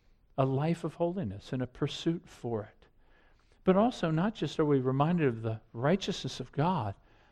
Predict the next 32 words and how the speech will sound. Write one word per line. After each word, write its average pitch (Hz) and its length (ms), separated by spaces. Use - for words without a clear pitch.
but - 140
we're 151 120
humbled, 139 520
we're 139 100
confounded. 165 840
I 175 40
mean, 185 180
we're 175 160
left 175 440
wondering, 185 320
"God, 185 300
still, 185 380
why 226 540
would 214 200
you 185 60
have 165 120
been 185 180
so - 120
gracious?" - 540
That's 214 160
why 202 120
Paul 190 400
in 151 100
the 143 80
very 165 220
next 156 300
verse 151 300
says, 117 400
"What 151 340
then 156 420
of 123 220
boasting?" 117 540